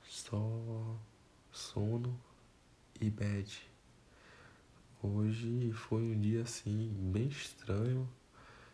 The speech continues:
que eu fiquei em um estado meio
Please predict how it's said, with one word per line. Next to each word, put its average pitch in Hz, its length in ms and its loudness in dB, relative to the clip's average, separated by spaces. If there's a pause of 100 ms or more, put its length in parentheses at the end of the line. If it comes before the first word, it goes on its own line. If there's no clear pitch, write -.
(180)
que 110 840 0 (2250)
eu 98 380 2
fiquei 104 460 -2
em 104 180 2
um 104 60 2
estado 104 580 0
meio 101 840 2